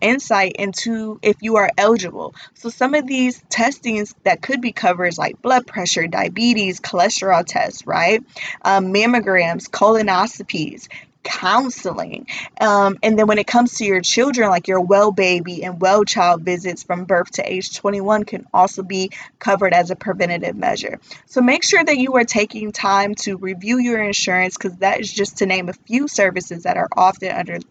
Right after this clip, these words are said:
offered under the A C A. On the flip side of insurance, right, if you're working with a holistic physician or a naturopathic doctor, which I highly recommend because it doesn't have to be one or the other. You can have both,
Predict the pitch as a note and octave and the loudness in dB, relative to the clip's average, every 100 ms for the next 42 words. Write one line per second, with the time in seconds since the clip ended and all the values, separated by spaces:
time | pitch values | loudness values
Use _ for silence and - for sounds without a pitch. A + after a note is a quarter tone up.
0 | _ - G#3 C4 A3 G3+ F3+ F3+ F3 F3 | _ 2 4 2 0 -2 -2 -2 -8 -8
1 | - E3+ - - F2 - _ _ _ _ | -8 -8 -10 -6 -6 -6 _ _ _ _
2 | - - - A#3+ A3+ - F4+ - A#3+ A#3 | -16 -14 -2 0 2 2 -2 2 2 4
3 | G3+ G3 - E3+ E3+ F#3 - - F#3+ - | 2 0 0 -2 -2 -8 -2 0 0 -2
4 | - - - G3+ A#3+ G3+ G#3 G#3+ C4 B3 | -10 -10 -4 0 2 4 2 2 -2 0
5 | A3+ A3+ G3+ F#3 G#3 G#3+ - G3+ G3 A3 | 0 0 2 0 -2 -6 -2 -4 0 0
6 | - A#3+ A3+ A3 A3+ - - - E3+ E3 | 2 4 4 2 -2 -10 -8 0 2 2
7 | F#3+ G3 F#3+ A3+ A3 - G#3 G#3 G#3 G3+ | 0 0 -2 0 0 -2 -2 0 0 -2
8 | - G#3+ G#3 G#3 - - G3 F#3 - A#3 | 0 2 2 0 -10 -4 0 0 0 2
9 | B3+ C#4 B3+ B3 C#4+ G3 G3+ G3+ F#3+ F#3+ | 4 4 2 2 0 0 -2 -4 -2 0
10 | F3+ G#3+ D4 C#4 C4+ - B3 B3+ A3 F3 | 2 0 0 -2 -4 -2 -2 0 0 -2
11 | F3 A3 A#3+ A3+ G#3 G3+ G3 F#3+ - - | 2 2 2 -2 -4 -2 -2 -2 -8 -6
12 | G#3+ B3+ A#4+ E4 E4 E4+ A#3+ A3 - - | -6 -6 -6 2 4 4 2 2 2 0